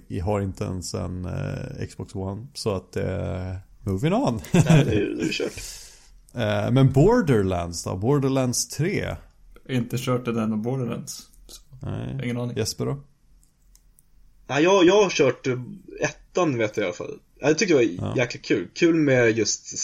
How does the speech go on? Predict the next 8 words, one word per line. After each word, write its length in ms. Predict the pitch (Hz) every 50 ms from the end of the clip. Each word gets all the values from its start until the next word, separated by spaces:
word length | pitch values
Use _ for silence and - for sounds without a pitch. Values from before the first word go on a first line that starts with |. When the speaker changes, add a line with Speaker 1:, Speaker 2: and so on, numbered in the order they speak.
| - -
Speaker 2:
cel-shaded, 800 | 131 117 110 107 - - - 113 110 107 107 104 104 104 101 104
eh, 420 | 101 98 98 87 95 90 73 65
första 280 | - - 117 - - 104
personsspel. 760 | - 113 - 113 110 104 98 - - - - 151 127 90 85 _ _ _ _ - - - - - - - _ _ _ -
Speaker 1:
Mm, 380 | - 101 95 92 101 110 110 113
det 60 | 113
är 40 | 120
snyggt. 500 | 120 - - 117 135 - - - - -